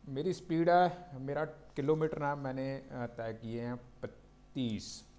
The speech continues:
और मैंने टाइम सिर्फ बीस मिनट दिए हैं और कैलकुलेट कर रहा हूँ। नाइंटी kilometer per speed से जा रहा हूँ भाई, मैं बहुत ओवर स्पीड हूँ, मुझे थोड़ी स्पीड कम करनी चाहिए। तीस किलोमीटर नहीं, मुझे बीस मिनट में सिर्फ दस किलोमीटर तय करने चाहिए।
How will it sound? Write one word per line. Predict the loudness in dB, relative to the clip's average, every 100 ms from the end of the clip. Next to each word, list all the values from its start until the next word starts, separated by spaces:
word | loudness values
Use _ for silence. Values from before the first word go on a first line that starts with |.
| -16
और | -12
मैंने | -8 -6
टाइम | -4 -4 -4 -4
सिर्फ | -6 -6
बीस | -4 -4 -4
मिनट | -6 -8
दिए | -8 -12
हैं | -14 -18 -20 -20 -20 -20
और | -18 -12
कैलकुलेट | -10 -8 -6 -4
कर | -2 -4
रहा |
हूँ। | -4 -8 -10 -16 -20 -20 -20 -20 -20 -20 -6
नाइंटी | -2 0 0
kilometer | 0 0 0 -2 2
per | 2
speed | 2 -2 -4
से | -2 -2
जा | 2 2
रहा | 0
हूँ | -2
भाई, | -4 -4 -6 -8
मैं | -10 -6
बहुत | -4 -2
ओवर | -2 -2 -2
स्पीड | -2 -4 -2
हूँ, | -2 -4
मुझे | -6 -8
थोड़ी | -8 -10
स्पीड | -8 -8 -8
कम | -6 -8
करनी | -6 -6
चाहिए। | -6 -6 -4 -6 -10 -20 -20 -20 -18 -10
तीस | -8 -8
किलोमीटर | -8 -6 -4 -6
नहीं, | -6 -8
मुझे | -8 -8
बीस | -6 -6 -6
मिनट | -8 -8
में | -8 -8
सिर्फ | -8 -10 -6
दस | -4 -4
किलोमीटर | -8 -8 -8 -8
तय | -6 -6
करने | -8 -12
चाहिए। | -14 -14 -14